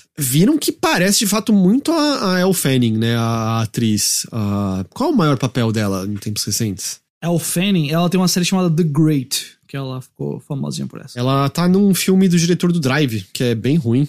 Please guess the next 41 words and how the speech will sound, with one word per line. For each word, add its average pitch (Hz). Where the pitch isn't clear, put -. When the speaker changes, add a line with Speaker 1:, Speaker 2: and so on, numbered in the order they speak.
Speaker 2:
Exato, 135
ela 135
tá 139
no 143
Neon 170
Demon, 156
do 143
Nicholas 147
Winding 151
Refn, 175
Rick-, 196
Nicholas 190
Winding 202
Refn, 208
que 247
é 196
amigão 277
do -
Kojimão. 285
Speaker 1:
Amigão 151
do 160
Kojima. 220
Tá, -
está 165
no 294
Death 233
Stranding 180
até, 117
né? 110
Speaker 2:
Exato. 151
É 147
verdade. 156
Speaker 1:
E 294
aí, 262
pessoas 175
repararam 175
também 139
que 156
o 117
Norman 123
Reedus 120